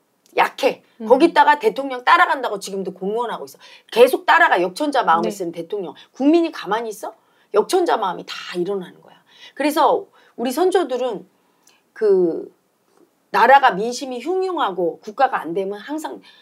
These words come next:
Speaker 1: 왕 탓을 했거든?
Speaker 2: 네.
Speaker 1: 근데
Speaker 2: 덕이
Speaker 1: 그게
Speaker 2: 없다, 뭐 이랬었죠.
Speaker 1: 덕이 없다 이랬지.
Speaker 2: 네.
Speaker 1: 그게 그냥 허황된 말이 아닌 거야. 왜냐면 대통령이 순천자 마음을 쓰면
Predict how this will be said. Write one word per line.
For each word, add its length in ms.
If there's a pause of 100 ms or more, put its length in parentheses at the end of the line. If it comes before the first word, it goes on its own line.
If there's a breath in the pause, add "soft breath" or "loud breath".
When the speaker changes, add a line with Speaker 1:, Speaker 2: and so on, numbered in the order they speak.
Speaker 1:
왕 240
탓을 300
했거든? 420
Speaker 2:
네. 400
Speaker 1:
근데 160
Speaker 2:
덕이 240
Speaker 1:
그게 40
Speaker 2:
없다, 420
뭐 140
이랬었죠. 280
Speaker 1:
덕이 240
없다 260
이랬지. 360 (120)
Speaker 2:
네. 100
Speaker 1:
그게 480
그냥 220
허황된 440
말이 240
아닌 240
거야. 140 (140)
왜냐면 500 (320 loud breath)
대통령이 560
순천자 600
마음을 340
쓰면 460